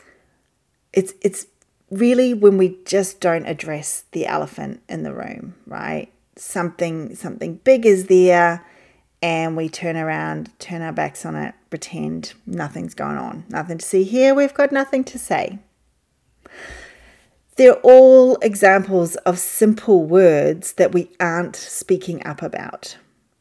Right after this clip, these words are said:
And all of these examples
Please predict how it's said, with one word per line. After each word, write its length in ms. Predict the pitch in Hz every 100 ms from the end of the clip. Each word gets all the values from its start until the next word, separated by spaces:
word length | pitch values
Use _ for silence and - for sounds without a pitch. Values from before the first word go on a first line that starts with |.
| _ _ _ _ _ _ _ -
And 180 | 185 180
all 320 | - 202 208
of 120 | 202
these 160 | 190 190
examples 1000 | 175 170 165 156 - 120 202 240 - -